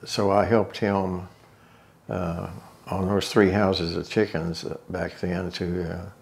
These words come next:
uh, uh, kinda, in fact, I raised one house of, of chickens to help pay my college tuition fees. So it was, uh, it was good.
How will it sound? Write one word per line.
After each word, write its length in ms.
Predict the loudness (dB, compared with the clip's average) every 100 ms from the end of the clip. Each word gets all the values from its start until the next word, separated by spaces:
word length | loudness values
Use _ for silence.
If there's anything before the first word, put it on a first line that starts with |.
| -20 -20 -20 -20 -20 -16 -8
uh, 20 |
uh, 320 | -6 -4 -6 -10 -14 -20 -20 -20 -4
kinda, 480 | 0 2 0 -2 -8 -18 -20 -20 -20 -20 -20 -20 -20 -20 -20 -20 -20 -20 2
in 40 |
fact, 280 | 4 6 6
I 80 | 6
raised 400 | 8 6 4 2
one 180 | 2
house 460 | 2 2 2 2 2
of, 260 | 0 -2 -4
of 220 | -8 0
chickens 420 | 0 2 0 0 -2
to 100 | -2
help 280 | -2 0
pay 180 | 2 4
my 180 | 2 -2
college 560 | 0 2 4 2 -6 -4
tuition 420 | 2 2 2 -2
fees. 480 | 0 2 4 2 -6 -14 -20 -18
So 260 | -6 -4 -4 -6 -20 -20 -20 -18 -20 -6
it 60 | -4
was, 200 | 0 2
uh, 300 | 2 0 -6 -14 -20 -20 -20 -20 -20 -20 -20 -20 -20 -20 -20 -20 -4 2
it 60 |
was 100 | 6
good. 340 | 8 8 6